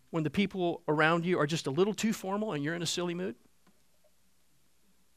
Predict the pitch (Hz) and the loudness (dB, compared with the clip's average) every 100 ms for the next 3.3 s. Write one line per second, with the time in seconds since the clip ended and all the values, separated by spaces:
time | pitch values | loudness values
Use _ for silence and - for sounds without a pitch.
0 | _ _ _ _ - - 190 - 214 190 | _ _ _ _ -10 -2 0 4 4 4
1 | 196 208 165 202 285 269 320 311 247 294 | 2 2 8 10 10 10 10 10 8 6
2 | 233 226 - 190 202 202 214 208 196 190 | 6 4 4 6 6 2 2 4 4 4
3 | 185 143 - | 4 2 -2